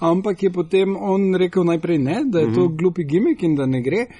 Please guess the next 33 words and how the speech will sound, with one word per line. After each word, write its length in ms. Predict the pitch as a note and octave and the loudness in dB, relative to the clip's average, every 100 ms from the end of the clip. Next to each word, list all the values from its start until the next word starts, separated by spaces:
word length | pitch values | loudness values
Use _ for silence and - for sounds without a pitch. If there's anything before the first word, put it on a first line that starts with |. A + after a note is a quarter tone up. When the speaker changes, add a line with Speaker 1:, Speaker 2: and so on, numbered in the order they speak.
| - - | -20 -14
Speaker 1:
Pol 260 | - G3 A3+ | 0 2 2
pa 120 | G#3+ | 0
je 60 | F#3+ | 0
rekel, 200 | F#3+ F#3+ | 2 0
da 100 | E3 | -2
je 60 | |
dobil 260 | D3 D3+ F3+ | -2 2 2
idejo, 320 | E3+ E3+ E3+ | 4 2 0
ki 120 | C#3+ | 0
je 40 | D#3 | -2
bila 140 | D3+ | -2
samo 260 | - D#3+ D#3 | 0 0 0
tako 300 | D#3+ C3+ D#3+ | 0 0 2
izvedljiva, 600 | C#3+ B2+ C#3+ F#3+ F#3+ D3+ | 2 2 0 2 2 0
ampak 420 | C#3+ D3+ D#3+ - - | 0 -2 -2 -6 -18
zdaj, 360 | G3 D#3 F#3 F3 | -10 -2 0 0
ali 240 | F3+ F#3 | 0 2
je 60 | F3+ | 2
bilo 160 | E3+ F3+ | 2 0
to 160 | G3 | 0
samo 260 | F3+ F#3 F#3 | 0 -2 -2
tako 240 | F#3 F#3+ | -2 2
izvedljivo, 540 | F#3 E3 D#3 D#3+ F3 F3 | 2 2 -2 0 0 -2
ker 220 | - E3 | -2 -2
pač 260 | D3+ D#3+ D#3 - - - | 0 -4 -4 -18 -16 -2
je 120 | D#3 | -2
dobil 240 | D3 E3+ | 2 2
možnost, 520 | E3+ E3+ F#3+ A#3 A3 F#3+ | 2 2 2 2 0 0
da 120 | F#3+ | -2
to 180 | A3 A3+ | 0 0
naredi, 300 | A3 F#3 A#3 | 0 0 0
Speaker 2:
Mhm. 160 | B3 | 0
Speaker 1:
ker 280 | G3 C#3 | 0 0